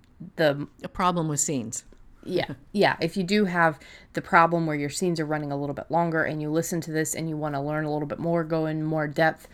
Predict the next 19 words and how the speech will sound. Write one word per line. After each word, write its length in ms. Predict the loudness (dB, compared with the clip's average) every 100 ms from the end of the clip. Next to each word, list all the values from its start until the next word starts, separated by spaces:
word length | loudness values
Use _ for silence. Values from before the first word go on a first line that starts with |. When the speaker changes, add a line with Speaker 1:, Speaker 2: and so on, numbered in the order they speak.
| -20 -20 -14 -4
Speaker 1:
it's, 360 | -4 -4 -6 -4
it's 200 | -2 -2
on, 460 | -2 -2 -2 -6 -6
you 140 | -2
know, 100 | 0
we'll, 260 | 0 -2 -2 0
we'll 180 | 2
link 240 | 4 2 2
it 80 | 0
in 80 | 0
the 80 | -2
show 240 | 0 0
notes, 280 | 0 -2 -4
but 100 | -6
it's 160 | -4 -4
also 240 | -6 -4
on 140 | -6 -6
hollyswritingclasses 920 | -6 -6 -4 -4 -6 -10 -12 -12 -10
dot 120 | -12